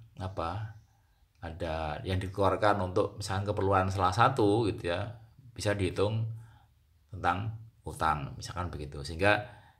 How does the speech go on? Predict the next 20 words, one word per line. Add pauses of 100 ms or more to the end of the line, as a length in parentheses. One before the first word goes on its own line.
(100)
sangat
mungkin
terjadi (400)
kasus
yang
kedua
ini. (340)
Jadi
intinya (800)
rekonvensi
itu
tidak (600)
diperbolehkan
kalau
yang (120)
tidak
terkait
dengan, (1040)
eh, (240)
perkara.